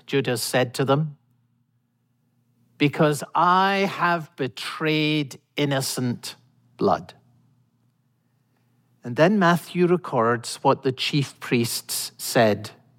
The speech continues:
to Judas. "What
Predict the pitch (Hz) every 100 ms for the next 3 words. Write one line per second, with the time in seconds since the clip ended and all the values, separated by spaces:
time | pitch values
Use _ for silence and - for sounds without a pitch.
0 | _ - 104 107 98 - - - _ _
1 | _ _ _ _ _ _ _ _ _ _
2 | _ _ _ _ _ _ _ _ _ _
3 | _ _ 160 196 - -